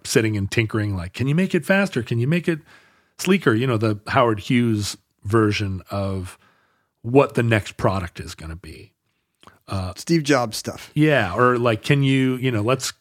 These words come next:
Speaker 1: cut costs and make a thing lighter and faster," so forth. But de Havilland had sort of the advantage of, in Canada, there being, um, already,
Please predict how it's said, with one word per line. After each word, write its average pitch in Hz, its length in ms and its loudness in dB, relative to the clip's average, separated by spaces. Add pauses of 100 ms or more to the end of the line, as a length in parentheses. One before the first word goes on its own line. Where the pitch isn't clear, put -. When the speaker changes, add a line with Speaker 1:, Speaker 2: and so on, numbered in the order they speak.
(160)
Speaker 1:
cut - 240 0
costs 147 520 2
and 117 140 0
make 135 160 2
a 127 40 -2
thing 131 360 0
lighter 147 320 2
and 107 280 -6 (440)
faster," 135 440 0
so 104 180 -2
forth. 92 260 -14 (840)
But 147 240 4
de 165 80 2
Havilland 202 500 2 (960)
had 151 540 2 (760)
sort 135 240 2
of 113 200 -6
the 120 160 0
advantage 110 920 -2 (160)
of, 110 440 -2 (100)
in 117 180 -2
Canada, 143 640 0
there 117 180 0
being, 120 460 -4
um, 101 380 -6 (120)
already, 156 520 4